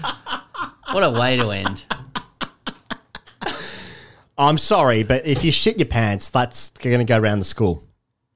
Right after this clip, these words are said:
Speaker 2: It's, that's not even dog eat dog. That's just gonna happen. You gotta ex-, like,
Speaker 1: You gotta expect that.
Speaker 2: you
Speaker 1: In
Speaker 2: gotta say
Speaker 1: twenty twenty, in
Speaker 2: it,
Speaker 1: twenty twenty.
Speaker 2: well, you know, at least he's taking a wicket. You're right, Pez. If he, if he dropped a catch and shat himself, then,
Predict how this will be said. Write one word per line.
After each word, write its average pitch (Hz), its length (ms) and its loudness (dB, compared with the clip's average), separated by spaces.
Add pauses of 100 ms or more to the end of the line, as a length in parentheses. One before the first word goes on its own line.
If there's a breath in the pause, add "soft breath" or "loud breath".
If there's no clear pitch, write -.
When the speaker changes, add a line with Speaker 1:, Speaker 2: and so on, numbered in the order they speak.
(720)
Speaker 2:
It's, 143 160 2
that's 175 220 2
not 190 100 4
even 117 180 4
dog 107 200 2
eat 90 140 -4
dog. 98 220 2
That's 127 180 2
just - 160 -4
gonna 85 140 -4
happen. 90 340 -2
You 98 60 -2
gotta 131 180 4
ex-, - 180 -10
like, 123 120 2
Speaker 1:
You 117 40 -6
gotta 139 160 4
expect 110 380 -4
that. - 120 -2
Speaker 2:
you 160 80 2
Speaker 1:
In 131 80 4
Speaker 2:
gotta 170 160 4
say 139 60 2
Speaker 1:
twenty 117 400 2
twenty, - 100 -2
in 110 40 0
Speaker 2:
it, 113 40 0
Speaker 1:
twenty 117 200 0
twenty. 160 60 2
Speaker 2:
well, 156 220 4
you 143 140 4
know, 123 80 4
at 104 240 0
least 143 160 4
he's - 120 -2
taking 117 200 2
a 110 40 6
wicket. 101 200 2
You're 101 140 4
right, 98 180 2
Pez. 98 200 0
If 127 60 2
he, 123 160 2
if 139 120 2
he 143 80 2
dropped 180 220 0
a 131 40 -6
catch 120 320 0
and 113 100 0
shat 113 180 2
himself, 135 420 2
then, 107 260 0